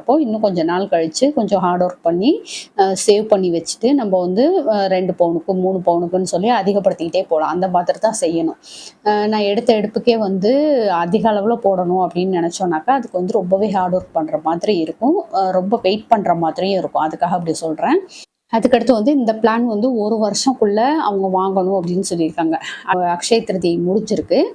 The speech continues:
அதுக்கு அடுத்த அக்ஷய திருதியைக்குள்ள நான் வாங்கணும், அந்த ஒரு வருஷத்துக்கான பிளான்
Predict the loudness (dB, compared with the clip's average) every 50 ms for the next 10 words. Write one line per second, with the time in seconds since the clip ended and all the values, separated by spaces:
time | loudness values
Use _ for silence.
0 | -10 -16 -16 -16 -6 -2 -2 0 0 2 2 2 0 2 2 2 2 2 0 0
1 | 0 0 0 2 0 0 0 0 0 0 -2 -2 -2 -2 0 0 0 0 0 0
2 | 0 0 0 2 0 0 0 0 0 0 0 0 0 0 0 0 2 0 0 0
3 | 0 -2 -4 -2 -2 -2 -2 -2 -2 -2 -2 -2 0 -2